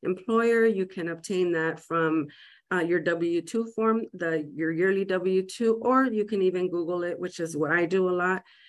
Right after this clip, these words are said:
Um, once you have that information, you can enter it into this tool, and it will tell you if the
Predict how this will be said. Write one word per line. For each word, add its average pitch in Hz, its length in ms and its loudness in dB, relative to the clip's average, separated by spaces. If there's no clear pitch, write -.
Um, 180 360 4
once 185 500 0
you 196 100 -2
have 196 200 -2
that 180 120 -2
information, 220 800 0
you 185 240 -4
can 175 560 -4
enter 196 380 4
it 202 140 2
into 185 360 0
this 180 260 -4
tool, 247 340 -2
and 214 200 0
it 233 100 0
will 226 180 -4
tell 226 220 -4
you 214 360 0
if 202 280 -4
the 180 520 2